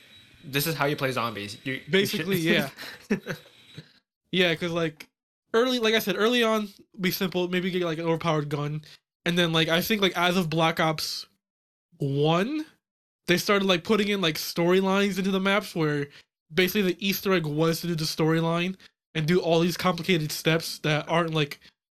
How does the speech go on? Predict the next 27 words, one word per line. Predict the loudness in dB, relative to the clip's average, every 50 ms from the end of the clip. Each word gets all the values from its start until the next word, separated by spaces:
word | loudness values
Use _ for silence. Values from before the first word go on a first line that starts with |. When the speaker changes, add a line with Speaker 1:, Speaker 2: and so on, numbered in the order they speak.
| _ 0
Speaker 2:
if | 0 2
you're | 2 2
play-, | 0 0 2
if, | 2 2 2
like, | 2 2 2
you're, | 0 0 0 -2 -4
you're | 0 2 2 4 4
a | 4
normal | 4 4 4 4 4 2
Zombies | 2 2 2 2 2 0 0
player, | 2 2 4 4
you | 2 2 0
wouldn't | 0 0 0 0 0
notice, | 0 2 2 2 2 0 -2 -2
but, | -2 -2
like, | -2 -2 -2 -4 -8 -14 _ _ _ _ _ _ _ _ _ _ _
somehow | -4 -2 0 2 2 4 4 4 4 2 0 -2 -6 _ _ _ _ _ _ _
people | -2 0 2 2
in | 0 0
the | 0
community | -2 -2 -2 -2 0 0 0 0 0 -2 -4 _ _ -6
just | -4 -4 -2 0
fucking | -2 -2 -2 -2 -6
find | -6 -2 0 2 2 2 2 0
this | -2 0
shit | 0 0 0 0
out | 0 0 0 0 -2 -4